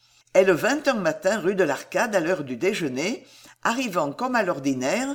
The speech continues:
les bras pleins et les poches bourrées de provisions de toutes sortes, liquides et solides. Un des grands plaisirs de monsieur Houssu était,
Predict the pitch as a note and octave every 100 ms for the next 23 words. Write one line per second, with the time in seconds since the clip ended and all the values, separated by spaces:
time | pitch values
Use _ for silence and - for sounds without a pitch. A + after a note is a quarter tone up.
0 | - - D#3 F3+ F3+ C3 - E3 A#3 D4+
1 | - D#3+ D#3 F3+ G#3 - C#3+ B2 A#3+ C#4
2 | F#3 E3+ F#3 D#3+ C3+ A#2+ F#3 C4+ F#3 C3+
3 | C4+ C#4 F#3+ - A#3+ - - C4+ - -
4 | - C#3+ A3 A3+ B3 D4 A#3 D#3+ D3+ E3
5 | C#3 A#2 G#2+ G#2+ F#3 - _ _ _ _
6 | _ _ _ _ _ _ _ _ _ _
7 | - - C4 F#3 D3+ - C4 C4 A3 E3
8 | A#3+ A#3 D#3 D3 - F3+ C3 C3 - F#3+
9 | D4 - D#3 - D3+ A#3 F#4+